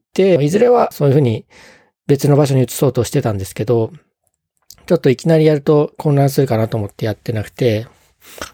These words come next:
で、次に試したのが、あの、リモートデスクトップソフトを使って、会社の外から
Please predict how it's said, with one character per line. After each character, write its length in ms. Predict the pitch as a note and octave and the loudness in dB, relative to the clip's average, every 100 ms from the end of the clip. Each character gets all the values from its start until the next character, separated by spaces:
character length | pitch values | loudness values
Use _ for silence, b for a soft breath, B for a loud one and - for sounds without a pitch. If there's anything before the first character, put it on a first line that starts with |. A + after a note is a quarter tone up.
| - | -4
で、 120 | F#3 | -4
次 280 | - G#3 C#4 | 0 0 0
に 60 | A#3 | 2
試 220 | C#3+ D3+ | 2 0
し 80 | - | 0
た 120 | C3 | -4
の 80 | A#2+ | 0
が、 400 | C3 C#3 A2+ - | 2 2 0 -6
あ 120 | C#3 | -8
の、 300 | A#2+ B2 A#2+ | -6 -6 -6
リ 140 | B2+ C3 | -2 0
モ 120 | F3+ | 2
ー 20 | |
ト 100 | G3 | 2
デ 120 | G#3 G#3 | 2 0
ス 60 | |
ク 120 | - | -2
ト 80 | G3 | -4
ッ 40 | G3 | -4
プ 160 | - | -6
ソ 140 | - F#3 | -6 -4
フ 60 | |
ト 120 | - | -2
を 100 | B2 | -4
使 280 | A2+ - - | -4 -10 -10
っ 20 | |
て、 460 | A2+ _ D#3+ D3 A#2 | -10 _ 0 0 0
会 280 | - - F#3+ | -4 -2 0
社 100 | G#3+ | 0
の 80 | G3 | 0
外 240 | B3 A#3+ | 0 -2
か 140 | - A#2 | 0 2
ら 320 | C#3+ A#2+ | 2 0